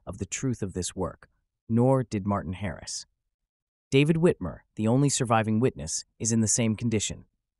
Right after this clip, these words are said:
He, too, fell away from the church during Joseph's lifetime and became Joseph's enemy.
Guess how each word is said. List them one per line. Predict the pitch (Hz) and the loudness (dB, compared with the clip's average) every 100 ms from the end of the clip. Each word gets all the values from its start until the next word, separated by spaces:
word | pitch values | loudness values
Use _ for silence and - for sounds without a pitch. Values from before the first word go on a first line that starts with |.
| _ _ _ _ | _ _ _ _
He, | 170 170 | -2 -2
too, | - 185 104 82 _ | 0 0 0 -2 _
fell | - 151 156 | -2 2 4
away | 185 131 113 | 4 4 2
from | - 104 | 2 -2
the | 92 | -2
church | - 113 90 - - | -2 -4 -4 -8 -6
during | 107 98 | -4 -2
Joseph's | 92 101 95 87 98 | -2 -2 -4 -6 -4
lifetime | 98 104 - 60 52 - _ _ _ | -4 -4 -8 -12 -14 -20 _ _ _
and | 123 | -2
became | 120 - 143 143 143 120 | -2 -2 0 2 0 0
Joseph's | 110 104 101 - - - | 0 0 -2 -6 -10 -4
enemy. | 120 85 - - | -2 -2 -6 -18